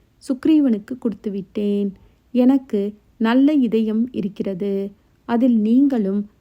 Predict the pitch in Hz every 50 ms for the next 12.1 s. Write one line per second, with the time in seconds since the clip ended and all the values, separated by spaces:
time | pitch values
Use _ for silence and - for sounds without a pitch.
0 | _ _ - 226 226 240 262 294 294 294 - 294 277 277 294 269 247 220 208 202
1 | - - - 196 185 190 202 196 202 202 - _ _ _ _ - 233 247 262 285
2 | 311 302 277 277 262 254 233 233 240 247 240 226 220 214 226 240 247 233 262 254
3 | 233 214 202 180 - - 185 196 196 190 185 - 202 196 196 196 202 202 _ _
4 | _ _ _ _ _ - 262 277 277 285 277 240 240 240 240 233 233 233 226 226
5 | 240 269 277 294 277 - - 294 294 285 277 - 226 214 220 214 - 262 254 233
6 | 202 196 214 226 233 226 226 226 226 226 226 233 - - 202 202 196 190 226 226
7 | - 226 214 196 196 196 190 196 202 202 202 196 196 196 - _ _ _ _ _
8 | _ _ _ - - 262 254 277 269 226 202 208 196 202 202 - _ _ _ _
9 | _ - 285 294 302 302 320 311 294 277 226 220 208 202 185 202 190 190 185 170
10 | 196 196 196 202 202 _ _ _ _ - 240 240 247 214 220 214 233 254 254 -
11 | - 220 220 226 226 _ - 220 202 202 196 - - 202 202 202 202 196 196 196
12 | -